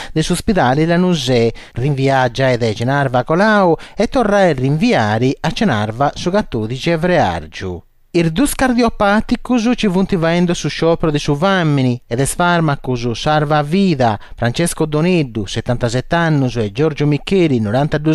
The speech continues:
annus, ci venti parti di su zuccio, amici del cuore,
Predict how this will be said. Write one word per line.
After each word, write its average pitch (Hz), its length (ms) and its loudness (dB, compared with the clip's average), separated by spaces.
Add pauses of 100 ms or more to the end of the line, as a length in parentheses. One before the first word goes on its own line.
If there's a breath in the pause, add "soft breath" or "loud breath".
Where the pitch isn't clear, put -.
(140)
annus, 196 560 2 (280 loud breath)
ci 139 120 -2
venti 120 260 -2
parti 131 320 0
di 131 60 -8
su 143 160 -6
zuccio, 143 520 -2
amici 135 520 0
del 147 220 -2
cuore, 196 600 2